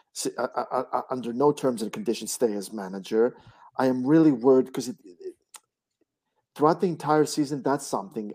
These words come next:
I've constantly, uh, noticed, the absence of a game plan. There's no game plan at Olympiacos, no tactics.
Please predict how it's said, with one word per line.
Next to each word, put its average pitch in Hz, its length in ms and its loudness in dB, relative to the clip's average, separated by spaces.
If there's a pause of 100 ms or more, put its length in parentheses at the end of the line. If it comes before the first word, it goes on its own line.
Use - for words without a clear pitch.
I've 117 280 -6
constantly, 107 960 -4 (520)
uh, 107 80 0
noticed, 110 600 -4
the 120 160 -4
absence 135 460 -2
of 135 80 -6
a 123 60 -6
game 123 360 -2
plan. 87 440 -14
There's 107 260 -6
no 127 340 4
game 131 280 0
plan 92 320 -8
at 92 100 -10
Olympiacos, 98 500 -6
no 127 140 4
tactics. - 880 -4